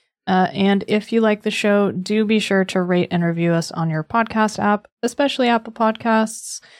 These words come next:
uh, and subscribe to us so you never miss a new episode. And if you want to get some Square Mile merch,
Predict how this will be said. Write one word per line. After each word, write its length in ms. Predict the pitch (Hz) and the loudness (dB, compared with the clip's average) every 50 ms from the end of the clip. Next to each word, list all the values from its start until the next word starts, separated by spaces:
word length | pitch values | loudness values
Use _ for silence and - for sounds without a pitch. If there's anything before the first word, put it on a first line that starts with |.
| - _ _ _ _ - | -20 _ _ _ _ 0
uh, 360 | 180 175 175 175 175 175 - - | 2 2 4 4 4 2 0 -2
and 320 | - - 170 175 165 170 - | -2 0 2 2 2 2 0
subscribe 400 | 170 170 - - 214 214 214 214 | -4 -4 -2 0 0 0 0 0
to 100 | - 220 | 0 0
us 180 | 233 254 - - | 0 0 -2 -4
so 100 | - 180 | -2 0
you 80 | 170 | 0
never 420 | 170 165 165 170 160 160 156 - - - | 2 0 0 0 -2 -2 -2 -4 -4 -4
miss 380 | 165 160 156 - - - - - | -2 -2 -2 -2 -6 -10 -6 -2
a 100 | 180 170 | 0 2
new 180 | 170 165 165 - | 2 2 2 2
episode. 640 | - 139 - - 170 - - 165 185 240 302 311 - _ _ _ _ _ - - _ _ _ _ _ _ - | 0 -2 -4 -4 -8 -6 -4 0 0 0 0 -2 -6 _ _ _ _ _ -20 -20 _ _ _ _ _ _ 0
And 340 | 208 208 202 196 202 - - | 2 4 4 4 2 0 0
if 200 | 180 - - 180 | -4 -4 -2 -2
you 120 | 170 165 | -4 -2
want 240 | 165 190 233 226 - | 0 0 0 -2 -2
to 60 | - | -2
get 260 | - 247 - - - | -2 -2 -2 -2 -6
some 520 | - - - 240 233 233 233 233 233 233 233 - | -12 -8 -4 -2 0 0 0 0 0 -2 -4 -6
Square 320 | - - - 226 214 208 | -8 -6 -2 -2 0 0
Mile 280 | 202 196 190 185 185 180 | 2 2 2 2 0 0
merch, 680 | 175 220 320 339 - - - - - - - - _ | 0 0 0 -2 -4 -8 -10 -10 -8 -10 -12 -14 _